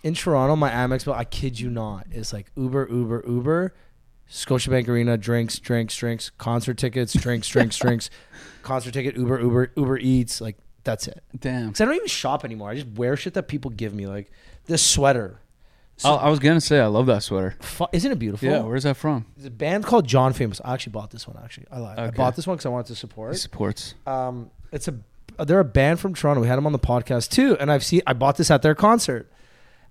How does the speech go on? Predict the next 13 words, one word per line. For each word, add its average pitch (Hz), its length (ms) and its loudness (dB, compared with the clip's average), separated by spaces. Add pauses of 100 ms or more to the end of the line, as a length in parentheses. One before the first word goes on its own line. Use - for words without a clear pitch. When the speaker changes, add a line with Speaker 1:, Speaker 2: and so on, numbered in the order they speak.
(120)
Speaker 1:
Uh, - 120 -12
we 170 200 0
had 175 180 4
them. 147 120 -2
I 127 40 0
didn't 156 120 0
know 175 80 0
anything 135 320 0
about 117 240 0
these 98 160 -8
guys. 104 320 -12 (500)
And 135 100 -6
Trav, 131 540 0